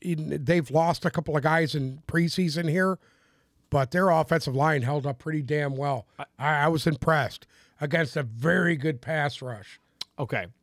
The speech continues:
Speaker 2: D-, Derwin James just can play every position on defense. He defends well against the run. He gets pressure on the quarterback.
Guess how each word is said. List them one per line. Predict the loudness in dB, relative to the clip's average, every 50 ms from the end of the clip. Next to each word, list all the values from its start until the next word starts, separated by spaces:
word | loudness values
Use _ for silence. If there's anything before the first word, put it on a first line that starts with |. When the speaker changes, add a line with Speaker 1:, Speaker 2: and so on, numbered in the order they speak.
| -10 -2
Speaker 2:
D-, | 0 0 0 0
Derwin | 2 4 4 4 6 4 4
James | 2 4 2 2 2 0 -4 -8
just | -10 -10 -12 -14 _ _ _
can | -4 -2 -2 -2
play | 0 2 2 2 2 2
every | 0 -2 -2 -2 -2
position | -2 -4 -6 -6 -6 -6
on | -8 -8 -8
defense. | -10 -12 -14 -16 -20 -20 -20 _ _ _ -20 -20 -20 _ _ _ -20 -20 _ _ -10
He | -8
defends | -8 -2 2 4 4 4 6 6
well | 6 6
against | 4 4 2 0 0
the | 2
run. | 4 4 4 4 4 0 -2 -8 -12 -20 _ _
He | -8
gets | -6 -6 -4
pressure | -2 -2 -2 -2 -2 -6
on | -8
the | -10 -8
quarterback. | -2 2 2 4 4 4 4 4 4 4 2 -2